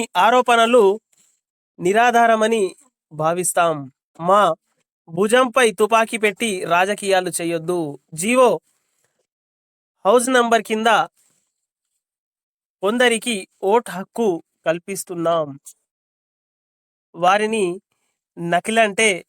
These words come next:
పేదల్ని అవమానించినట్లే." రాహుల్ ఆరోపణల్ని ఖండించిన సీఈసీ జ్ఞానేశ్వర్ వార్త వేసుకొని వచ్చింది. ఒకవైపు నుంచి రాహుల్ గాంధీ కదులుతుంటే,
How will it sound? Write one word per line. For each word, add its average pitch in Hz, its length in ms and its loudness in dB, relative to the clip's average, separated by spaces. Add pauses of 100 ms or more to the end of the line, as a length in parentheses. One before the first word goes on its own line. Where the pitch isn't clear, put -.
(1500)
పేదల్ని 214 540 0 (800)
అవమానించినట్లే." 180 1040 -2 (460)
రాహుల్ 190 500 0
ఆరోపణల్ని 175 640 -2 (280)
ఖండించిన 170 500 -8 (1200)
సీఈసీ 220 640 -4 (300)
జ్ఞానేశ్వర్ 165 680 -4
వార్త 160 260 -4
వేసుకొని 170 300 -8
వచ్చింది. 185 240 -12 (300)
ఒకవైపు 214 420 0
నుంచి 226 320 -2 (260)
రాహుల్ 190 380 -2
గాంధీ 190 360 0 (720)
కదులుతుంటే, 196 540 -2